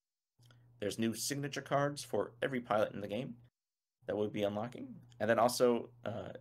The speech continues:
in the Kickstarter, we'll be doing an Aerodome bracket poster in e-, each Kickstarter, uh, which is kind of, essentially, it's a thirty-two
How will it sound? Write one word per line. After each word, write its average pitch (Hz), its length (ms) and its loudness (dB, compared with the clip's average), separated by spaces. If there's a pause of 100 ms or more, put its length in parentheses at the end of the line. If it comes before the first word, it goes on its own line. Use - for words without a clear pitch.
in 117 80 4
the 120 80 4
Kickstarter, 123 420 0
we'll 107 120 -2
be 107 100 -4
doing 107 240 0
an - 140 -6
Aerodome 104 560 2
bracket - 320 -2
poster 143 420 -4 (320)
in 113 120 -2
e-, 117 140 -10
each 120 200 -8
Kickstarter, - 420 -8 (920)
uh, 104 200 0
which 104 200 -4
is 110 80 -2
kind 127 200 0
of, 120 200 -6 (340)
essentially, 123 420 0
it's 113 320 2
a 107 240 0
thirty-two 123 680 0